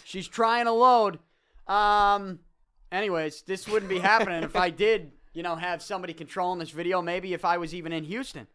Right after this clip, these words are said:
Speaker 1: Not in
Speaker 2: Yeah,
Speaker 1: Houston.
Speaker 2: yeah. You gotta love Houston, baby.
Speaker 1: How come you didn't go? Remember a couple weeks ago? Not maybe two months
Speaker 2: I
Speaker 1: ago.
Speaker 2: was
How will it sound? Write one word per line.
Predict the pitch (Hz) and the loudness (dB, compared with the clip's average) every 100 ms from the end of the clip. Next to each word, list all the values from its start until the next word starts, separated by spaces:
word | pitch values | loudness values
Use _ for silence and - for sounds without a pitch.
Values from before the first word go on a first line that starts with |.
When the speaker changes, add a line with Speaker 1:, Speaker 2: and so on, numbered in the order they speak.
| _ _ _ - | _ _ _ -20
Speaker 1:
Not | 110 | -2
in | |
Speaker 2:
Yeah, | 165 156 175 | 4 6 4
Speaker 1:
Houston. | 190 170 113 | 2 -6 -6
Speaker 2:
yeah. | 143 - | -8 -8
You | 98 | -8
gotta | 127 139 | -8 -4
love | 147 147 | -4 -4
Houston, | 165 160 143 127 | -8 -8 -10 -8
baby. | 120 117 110 - _ _ _ _ _ _ _ _ _ _ _ _ _ - | -8 -8 -10 -18 _ _ _ _ _ _ _ _ _ _ _ _ _ -6
Speaker 1:
How | 214 | -6
come | 302 | -4
you | 302 | -6
didn't | 202 | -6
go? | 143 101 | -8 -8
Remember | 123 247 349 | -8 -6 -6
a | |
couple | 311 254 254 | -4 -6 -4
weeks | 208 202 | -6 -8
ago? | 220 208 202 | -6 -6 -2
Not | 233 262 | -2 -2
maybe | 233 294 247 | -6 -6 -8
two | - 294 | -6 -2
months | 277 302 202 | 0 -2 -4
Speaker 2:
I | 139 | -8
Speaker 1:
ago. | 139 | -8
Speaker 2:
was | 135 | -12